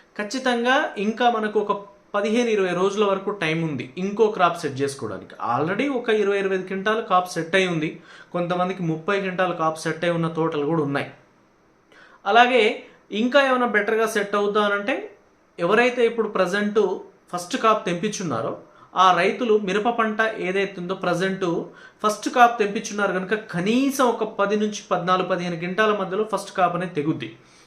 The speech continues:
ఈ టైంలో ఆ చెట్టుకి చాలా బరువు అనేది తగ్గుద్ది. ఈ బరువు తగ్గినప్పుడు కామన్గా మళ్ళీ గ్రోతింగ్ వచ్చే అవకాశాలు ఉంటాయి.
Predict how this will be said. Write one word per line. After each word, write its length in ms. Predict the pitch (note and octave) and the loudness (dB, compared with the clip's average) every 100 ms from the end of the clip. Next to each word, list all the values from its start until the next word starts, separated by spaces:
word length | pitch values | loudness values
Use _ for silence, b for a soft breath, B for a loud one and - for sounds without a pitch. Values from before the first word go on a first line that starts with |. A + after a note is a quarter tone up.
| b | b
ఈ 100 | A#3 B3 | -6 2
టైంలో 380 | A#3 A#3+ A#3+ A3+ - B B | 2 4 4 2 0 B B
ఆ 120 | - G3 | -2 0
చెట్టుకి 460 | G#3+ A3 B3+ C4 B3+ C4 - | 2 0 0 -2 -4 -4 -8
చాలా 320 | - D#3+ F#3 E3+ C#3 | 0 2 2 2 2
బరువు 220 | D#3 F3 | 2 2
అనేది 220 | E3+ E3+ | 0 -4
తగ్గుద్ది. 380 | A2+ G2+ G#2+ - - _ b b | -8 -8 -10 -12 -20 _ b b
ఈ 80 | A3 G3 | -6 0
బరువు 240 | F3+ G#3+ B3 | 4 4 4
తగ్గినప్పుడు 540 | G#3 F#3 G#3 G3+ F3 E3+ | 2 2 0 0 -4 2
కామన్గా 480 | D#3+ E3 F3 F3+ D#3+ A3+ - - _ _ _ _ _ _ - | 2 2 0 2 2 0 -6 -20 _ _ _ _ _ _ -6
మళ్ళీ 340 | D3+ F#3 B3+ F#3+ | 0 2 2 2
గ్రోతింగ్ 440 | F#3 F#3+ G#3+ F#3+ | 4 4 2 -2
వచ్చే 140 | E3+ D#3+ | -2 -2
అవకాశాలు 460 | C3+ C#3 C#3 E3 A#2+ | 0 -2 -4 -4 -4
ఉంటాయి. 260 | B2 B2+ | -4 -6